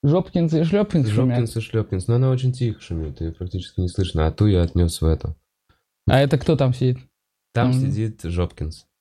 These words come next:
Speaker 1: А Шлёпкинс где?
Speaker 2: А Шлёпкинс в той комнате.
Speaker 1: А, они когда вместе, они балуются сильно?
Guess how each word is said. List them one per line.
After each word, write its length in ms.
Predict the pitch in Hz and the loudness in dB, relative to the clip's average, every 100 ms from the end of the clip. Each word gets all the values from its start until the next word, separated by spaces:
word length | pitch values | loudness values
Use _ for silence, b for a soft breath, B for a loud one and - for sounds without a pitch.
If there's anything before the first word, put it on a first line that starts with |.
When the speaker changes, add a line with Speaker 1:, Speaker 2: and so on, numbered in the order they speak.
| - | -2
Speaker 1:
А 80 | 127 | 0
Шлёпкинс 400 | 135 135 135 131 | 2 2 2 0
где? 200 | 123 120 - - | 2 0 -2 -8
Speaker 2:
А 60 | 90 | -8
Шлёпкинс 460 | - 101 - 87 | -2 -4 -2 -2
в 40 | - | 0
той 120 | 82 | -2
комнате. 440 | - 76 73 - - - | 0 0 0 -4 -8 0
Speaker 1:
А, 380 | 127 127 123 120 - | 2 4 2 0 -4
они 240 | - 131 139 | 0 0 2
когда 160 | 139 | 2
вместе, 300 | 131 143 139 120 | 2 0 0 0
они 80 | |
балуются 440 | 120 135 147 131 120 | 2 2 0 0 -2
сильно? 320 | - 120 110 | 0 0 -2